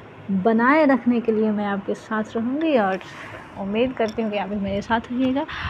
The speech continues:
और समय-समय पर इस ऑडियो का फ़ायदा उठाते रहिएगा। तो चलिए दोस्तों, मैं आज बात करने हूँ सिक्सटी डे स्ट्रेटजी।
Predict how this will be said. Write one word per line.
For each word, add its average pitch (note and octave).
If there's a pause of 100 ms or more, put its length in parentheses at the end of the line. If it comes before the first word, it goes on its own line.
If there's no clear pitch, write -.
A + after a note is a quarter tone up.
(280)
और G#3 (560)
समय-समय G#3
पर G#3
इस -
ऑडियो A#3+
का A#3
फ़ायदा G#3+
उठाते G#3
रहिएगा। G#3+ (280)
तो A3
चलिए G#3+
दोस्तों, G#3+
मैं G#3+
आज G3+
बात G3+
करने G#3
हूँ A#3
सिक्सटी -
डे A3+
स्ट्रेटजी। -